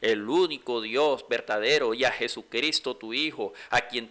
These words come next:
tú enviaste, que tú estás interesado por la juventud, por la niñez, para salvarlos, para cumplir tu propósito en ellos. Señor, no son producto de la casualidad, sino que son el resultado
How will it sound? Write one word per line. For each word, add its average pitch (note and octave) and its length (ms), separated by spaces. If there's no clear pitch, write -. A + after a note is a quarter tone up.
tú D3+ 140
enviaste, A#2+ 640
que B2 100
tú C#3+ 120
estás C#3+ 340
interesado C3+ 720
por B2 140
la A#2 80
juventud, A#2+ 640
por B2+ 180
la B2 100
niñez, A2+ 500
para A#2 240
salvarlos, A#2+ 840
para B2+ 220
cumplir C3+ 560
tu D3 140
propósito C3+ 520
en A#2 180
ellos. B2 380
Señor, B2+ 420
no C3 100
son D3 180
producto C3 640
de B2+ 80
la A#2+ 160
casualidad, A#2 640
sino A#2+ 300
que A#2 120
son C3 240
el C3 140
resultado B2+ 880